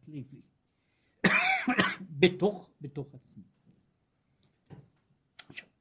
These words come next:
בחינת כהנים, הוא מלמעלה למטה. בחינת מים, שיורדים ממקום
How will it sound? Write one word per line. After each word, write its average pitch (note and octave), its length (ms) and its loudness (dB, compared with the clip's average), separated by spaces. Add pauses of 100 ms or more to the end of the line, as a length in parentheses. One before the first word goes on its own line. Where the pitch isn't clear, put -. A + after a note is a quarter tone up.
בחינת C3 540 -2
כהנים, A2 380 -6 (840)
הוא A#3 180 6
מלמעלה C3 640 0
למטה. - 500 -18 (1500)
בחינת C3 640 -8
מים, A2+ 380 -12 (760)
שיורדים C#3 880 -2
ממקום B2+ 540 -6